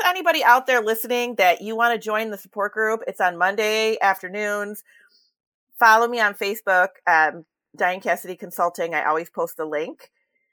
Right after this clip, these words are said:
And join our group because we have a blast. But one of the moms mentioned, uh, very recently,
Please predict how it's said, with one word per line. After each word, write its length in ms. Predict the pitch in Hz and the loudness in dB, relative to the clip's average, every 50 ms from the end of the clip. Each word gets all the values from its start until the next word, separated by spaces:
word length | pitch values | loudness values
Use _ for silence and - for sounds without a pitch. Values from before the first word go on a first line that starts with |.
| _ _ _ - | _ _ _ -2
And 440 | 220 202 185 185 185 185 185 185 - - 180 | 4 6 8 8 8 8 4 2 -4 -8 -6
join 240 | - 214 233 269 370 | -4 -2 -2 0 0
our 120 | 403 453 - | -2 -2 -2
group 300 | - - 539 539 - - - - | 0 0 0 0 0 -2 -6 -10
because 280 | 208 208 - 226 220 226 | -10 -6 -4 -4 -4 -4
we 100 | 262 277 | -2 -2
have 160 | 277 277 277 | 0 0 0
a 120 | 277 220 - _ _ | -2 -6 -10 _ _
blast. 580 | - 190 254 302 - - - - - - - - _ _ _ _ _ _ _ _ _ _ _ _ _ - - - _ _ _ | -2 2 4 4 4 4 2 -4 -10 -14 -16 -18 _ _ _ _ _ _ _ _ _ _ _ _ _ -20 -20 -20 _ _ _
But 540 | 247 226 214 208 - - - - - - - _ _ _ _ _ _ _ _ _ _ _ _ _ _ _ _ _ _ | 4 4 6 4 2 0 -6 -12 -12 -12 -16 _ _ _ _ _ _ _ _ _ _ _ _ _ _ _ _ _ _
one 280 | - 190 190 208 214 269 | -12 -4 0 2 2 2
of 120 | 359 359 269 | 2 0 -2
the 80 | 214 | -2
moms 640 | 175 156 143 139 131 139 151 202 220 - - - - _ | 2 2 4 4 2 0 -2 -6 -12 -14 -14 -16 -16 _
mentioned, 540 | 175 196 180 175 - - 196 185 185 - - - - | 2 2 2 2 2 -2 -8 -8 -10 -12 -14 -12 -14
uh, 40 | - - _ _ _ _ _ | -14 -14 _ _ _ _ _
very 280 | 165 180 190 180 180 | -4 0 0 0 0
recently, 720 | 170 156 156 160 - 185 127 147 151 135 139 147 185 220 | -2 -4 -8 -8 -8 -10 -10 -8 -8 -8 -8 -10 -12 -14